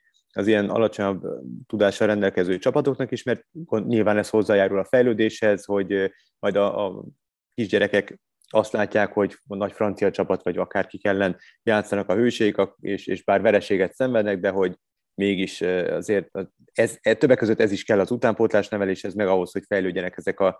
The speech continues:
gyengébb képességű csapatok, és erre mondtál te egy tök jó példát, amit bele se gondoltam,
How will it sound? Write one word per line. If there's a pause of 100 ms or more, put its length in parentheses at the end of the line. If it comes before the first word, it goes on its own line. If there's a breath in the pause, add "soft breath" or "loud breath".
(220 soft breath)
gyengébb
képességű
csapatok,
és
erre
mondtál
te
egy (120)
tök
jó
példát,
amit
bele
se
gondoltam,